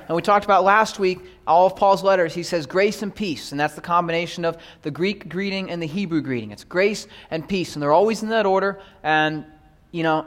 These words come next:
sometimes you hear this a lot, and it sounds old, but it never gets old, because you can't have the peace of God until you've had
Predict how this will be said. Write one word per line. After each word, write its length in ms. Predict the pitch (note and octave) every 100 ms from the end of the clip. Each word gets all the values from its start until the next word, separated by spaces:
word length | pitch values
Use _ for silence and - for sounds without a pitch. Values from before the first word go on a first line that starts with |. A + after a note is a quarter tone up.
| -
sometimes 300 | - G3 F3
you 80 | E3
hear 180 | G3+
this 180 | G3 F#3+
a 60 | F#3
lot, 280 | F3+ F3 E3
and 80 |
it 80 | E3
sounds 380 | - F3 F3+ E3
old, 320 | G3 F3 E3
but 80 | E3+
it 220 | E3 -
never 340 | E3 F3 F#3+ F#3
gets 200 | E3+ F#3
old, 240 | D#3 B2
because 340 | C#3+ D#3+ D3 - - -
you 100 | D#3
can't 260 | D3+ F#3+ E3+
have 160 | F#3 F3
the 60 |
peace 340 | - G#3+ G#3 G3
of 120 | E3+
God 340 | F#3+ F3+ F3+ F3+ -
until 260 | D#3 D3+ F3+
you've 180 | F3 D#3+
had 320 | E3+ E3 D#3+